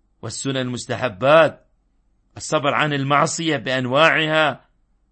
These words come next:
وعن أماكن المعاصي، صبر عن المعصية، كذلك الصبر عند المصيبة والابتلاء والاختبار والامتحان. إذا اشتدت الفتن أصبر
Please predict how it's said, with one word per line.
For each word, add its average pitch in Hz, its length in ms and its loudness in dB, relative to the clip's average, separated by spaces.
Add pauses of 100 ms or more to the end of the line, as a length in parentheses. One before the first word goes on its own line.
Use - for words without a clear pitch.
وعن 127 300 -4
أماكن 143 540 0
المعاصي، 143 1040 -2 (1800)
صبر 147 360 0
عن 139 260 -2
المعصية، 135 800 -4 (720)
كذلك 135 420 -2
الصبر 151 500 0
عند 160 280 -4
المصيبة 156 720 -2
والابتلاء 135 880 0
والاختبار 143 880 0
والامتحان. 139 840 -2 (380)
إذا 113 120 -4
اشتدت 131 540 -4
الفتن 139 420 -2
أصبر 151 680 2